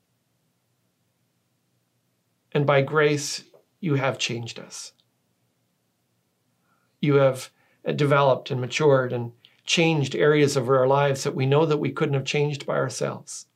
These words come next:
So help us to live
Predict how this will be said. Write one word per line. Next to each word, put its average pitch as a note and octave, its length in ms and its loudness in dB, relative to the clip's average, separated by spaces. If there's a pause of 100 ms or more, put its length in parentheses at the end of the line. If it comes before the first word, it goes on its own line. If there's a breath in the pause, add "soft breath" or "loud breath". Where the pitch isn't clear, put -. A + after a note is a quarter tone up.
(3250)
So - 160 -2
help E3 260 -2
us D3+ 160 0
to D#3+ 100 -2
live C3+ 540 2